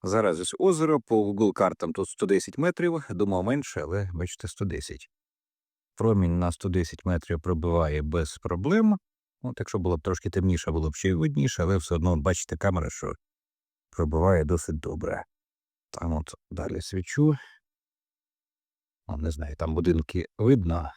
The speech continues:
висотки, мабуть, метрів триста-чотириста, щось якось світить, але якось світло.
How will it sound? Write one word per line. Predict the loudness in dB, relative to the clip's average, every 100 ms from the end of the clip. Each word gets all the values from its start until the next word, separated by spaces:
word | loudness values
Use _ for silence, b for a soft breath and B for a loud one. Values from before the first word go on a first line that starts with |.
| B -4
висотки, | -4 -2 -4 -4 -6 -6 -8 b b b b -8
мабуть, | -4 -4 -2
метрів | -4 -2 -2
триста-чотириста, | 0 -2 -2 -6 -6 -2 0 0 -2 -6
щось | -6 0 2 2
якось | 2 2 0 -4
світить, | -2 -2 -2 -4
але | 0 0
якось | 0 -4
світло. | -4 -6 -6 -6